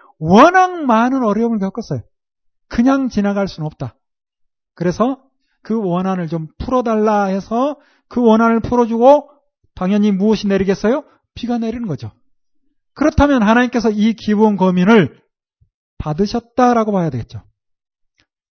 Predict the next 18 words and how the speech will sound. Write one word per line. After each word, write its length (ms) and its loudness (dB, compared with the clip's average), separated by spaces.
여호수아서를 760 4
통해서 300 0
우리가 220 -2
생각해 320 0
볼 140 -2
것은 260 -6
무엇이다? 480 -2
하나님께서, 800 -2
하나님께로 580 2
나오는 380 2
사람은 480 -2
누구라 380 2
할지라도 760 -2
일단 600 0
받으신다는 560 -4
거예요. 80 -6
살려주신다는 840 -4
거예요. 140 -12